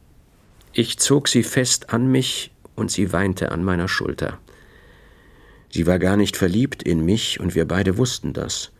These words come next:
Sie weinte nicht meinetwegen. Es war für sie nur einfach an der Zeit, ein paar Tränen zu vergießen. Ich goss ihr noch etwas Champagner ein und lachte sie an. Sie trank langsam,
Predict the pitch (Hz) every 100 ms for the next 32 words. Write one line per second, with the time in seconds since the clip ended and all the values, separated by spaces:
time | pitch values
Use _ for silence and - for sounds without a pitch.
0 | _ - - _ - - - 92 107 113
1 | 104 98 87 - 73 78 87 101 - 113
2 | 113 110 - - - _ _ _ _ -
3 | 92 98 117 123 113 104 120 113 113 -
4 | 120 123 117 110 104 98 - 95 107 -
5 | 101 104 101 - 120 85 76 69 - -
6 | - - - 95 - _ - - - -
7 | - - - - - - - _ _ _
8 | - - 120 - - 139 - 143 127 120
9 | - 123 117 107 - 101 104 101 113 120
10 | - 139 143 135 127 82 - - 87 -
11 | 92 78 60 - - _ - - - -
12 | _ - _ _ _ - 113 - 101 98
13 | 90 78 95 104 123 147